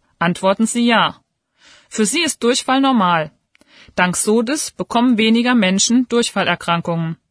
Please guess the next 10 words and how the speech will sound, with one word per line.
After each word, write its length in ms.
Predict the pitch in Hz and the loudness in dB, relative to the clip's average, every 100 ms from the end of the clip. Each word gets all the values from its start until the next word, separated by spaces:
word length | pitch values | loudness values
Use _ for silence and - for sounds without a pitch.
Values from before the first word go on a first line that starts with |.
| _ _ _ _ - | _ _ _ _ -2
Medikamente 840 | 208 226 202 180 185 240 294 311 | 0 0 0 0 2 2 0 -2
sind 220 | 220 220 | 0 0
für 100 | 214 | 0
die 100 | 202 | -4
Familien 520 | - 185 190 214 240 | -2 0 2 2 0
zu 140 | - 262 | -2 -4
teuer 460 | 262 240 175 160 - _ _ _ | -2 0 0 -2 -8 _ _ _
und 220 | 190 180 | -4 -2
jede 180 | 208 247 | 0 0
Erkrankung 760 | 277 175 - 165 202 240 262 | 0 -2 -2 -2 0 0 -2